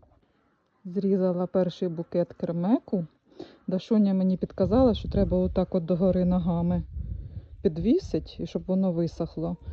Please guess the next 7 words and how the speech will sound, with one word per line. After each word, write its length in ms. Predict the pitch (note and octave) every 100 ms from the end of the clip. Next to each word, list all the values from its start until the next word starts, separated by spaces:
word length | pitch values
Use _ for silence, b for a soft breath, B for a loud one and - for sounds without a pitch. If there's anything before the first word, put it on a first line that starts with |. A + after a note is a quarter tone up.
| B -
І 100 | A#3
тоді 320 | A#3+ F#3 A#3
воно 280 | G3 F#3+ F#3
збереже 580 | F3 F#3 F#3+ F#3+ G3+ G3+
свій 300 | - F#3 F#3
колір 600 | - E3+ F3 D#3+ E3 E3 - - _
такий. 480 | - - - F3